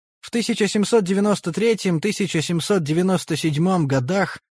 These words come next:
французы потеряли сто двадцать пять военных кораблей, англичане — тридцать восемь, в том числе тридцать пять линейных, англичане — одиннадцать,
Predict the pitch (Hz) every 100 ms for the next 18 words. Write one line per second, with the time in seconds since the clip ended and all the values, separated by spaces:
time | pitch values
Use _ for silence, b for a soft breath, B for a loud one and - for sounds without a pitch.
0 | _ - 190 196 269 208 185 160 175 208
1 | 202 175 - 214 220 151 185 196 - 175
2 | 196 196 156 151 170 175 156 - 170 165
3 | 165 120 101 _ _ _ _ _ - 110
4 | 104 113 - 190 196 165 - _ _ 185
5 | 175 180 147 127 - - 92 _ _ _
6 | _ - - 196 233 254 226 233 226 165
7 | 196 - 185 175 165 175 165 123 110 107
8 | - - _ _ - 113 107 117 - 170
9 | 165 156 131 - 151 139 185 127 - 95
10 | -